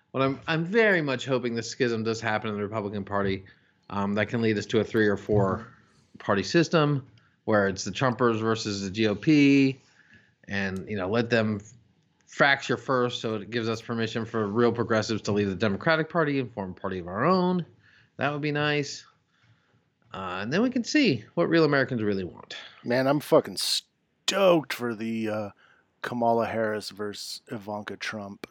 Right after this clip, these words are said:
Speaker 2: twenty twenty-four election.
Speaker 1: <laughs> That'll be, that'll be tight. Um, you know,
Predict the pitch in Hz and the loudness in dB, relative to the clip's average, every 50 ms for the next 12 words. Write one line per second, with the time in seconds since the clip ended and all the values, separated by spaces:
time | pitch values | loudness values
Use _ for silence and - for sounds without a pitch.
0 | _ - - - 113 104 101 101 98 - - - 101 98 98 - - - 98 92 | _ -16 -14 -12 -10 -12 -12 -12 -14 -14 -14 -14 -14 -14 -14 -16 -16 -16 -16 -16
1 | 92 90 87 85 87 90 - - - 95 95 - _ _ _ _ _ _ _ _ | -16 -14 -14 -12 -14 -12 -12 -14 -14 -14 -18 -20 _ _ _ _ _ _ _ _
2 | 127 127 139 131 - - - - - - - - - - - 135 139 117 - - | _ -4 -2 -2 -2 -4 -6 -12 -16 -16 -16 -18 -20 -8 -2 -2 -2 -2 -2 -2
3 | 131 127 - - 131 120 101 - - _ _ _ _ - _ - _ - 123 143 | -4 -4 -2 -4 -4 -4 -4 -6 -10 _ _ _ _ -20 _ -12 _ 2 2 2
4 | 143 156 156 156 - 165 - - - 202 202 - _ _ _ _ _ _ _ _ | 2 0 -4 -4 -6 -8 -8 -8 -8 -10 -10 -14 _ _ _ _ _ _ _ _
5 | _ - - - - - - - - _ _ _ _ _ _ _ _ _ _ _ | _ -20 -20 -20 -20 -20 -20 -20 -20 _ _ _ _ _ _ _ _ _ _ _
6 | - - _ _ _ _ - 120 120 117 117 117 117 117 113 110 110 107 - - | -20 -20 _ _ _ _ -2 0 2 2 2 2 2 2 0 0 -2 -4 -6 -10
7 | - - - - - - _ _ _ - - - _ _ _ _ _ _ _ _ | -12 -12 -12 -18 -20 -20 _ _ _ -20 -20 -20 _ _ _ _ _ _ _ _
8 | _ _ _ - 190 170 123 110 113 113 | _ _ _ 2 4 4 4 4 2 0